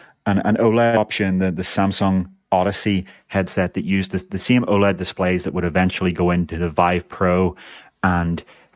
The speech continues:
Oculus Quest, but, but years beforehand. But it never really took off as a platform.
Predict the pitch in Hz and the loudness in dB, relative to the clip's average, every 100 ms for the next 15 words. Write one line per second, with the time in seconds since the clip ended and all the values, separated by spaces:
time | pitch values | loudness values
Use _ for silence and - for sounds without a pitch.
0 | _ 92 - 90 87 - 92 90 92 - | _ -2 -2 -4 -2 -2 0 0 0 -4
1 | - 85 - 85 78 85 92 87 - - | -4 -6 -6 -8 -4 0 2 0 -4 -4
2 | 87 85 92 90 - - - - - _ | -2 0 0 -2 -4 -14 -20 -20 -20 _
3 | - 123 - 113 113 131 185 185 143 151 | 0 0 0 0 2 2 4 2 2 0
4 | 143 131 117 113 107 98 - 92 - 101 | 0 0 2 0 0 -6 -2 -2 -2 -4
5 | 90 82 | -4 -6